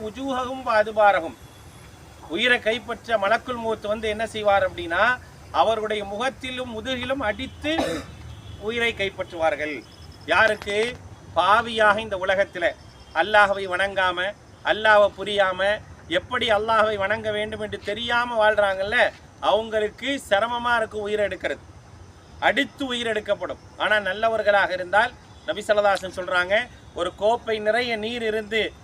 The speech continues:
அதை அப்படி விட-, கவிழ்த்தினால் எப்படி இலகுவாக தண்ணீர் வெளியே வருமோ அந்த அளவுக்கு மிக இலகுவாக உயிர் எடுக்கப்பட்டு விடுங்கிறாங்க. எடுக்கப்பட்ட பிறகு நம்ம அந்த உடலுக்கு பேர் ஜனாசான்னு சொல்றோம்.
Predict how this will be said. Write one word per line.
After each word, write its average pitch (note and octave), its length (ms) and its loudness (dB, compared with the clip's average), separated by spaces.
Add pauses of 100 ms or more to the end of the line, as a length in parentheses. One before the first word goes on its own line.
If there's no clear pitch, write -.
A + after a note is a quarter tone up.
(160)
அதை F#3 240 2
அப்படி A3 380 -2
விட-, G3+ 400 0
கவிழ்த்தினால் A#3 600 -2
எப்படி A3 440 -6
இலகுவாக A#3+ 760 0 (220)
தண்ணீர் A3+ 340 0
வெளியே G#3+ 300 -2
வருமோ G#3 440 2 (200)
அந்த F#3+ 260 0
அளவுக்கு G3+ 320 -2
மிக F#3 240 -6
இலகுவாக F#3 880 -2 (200)
உயிர் G3+ 240 -4
எடுக்கப்பட்டு F3+ 640 -6
விடுங்கிறாங்க. D3+ 400 -2 (580)
எடுக்கப்பட்ட G3+ 580 -2
பிறகு G3 500 0 (440)
நம்ம F#3+ 260 0
அந்த F#3 200 -2
உடலுக்கு G3+ 440 0
பேர் F#3+ 220 -4
ஜனாசான்னு F3+ 600 0
சொல்றோம். C#3 280 -8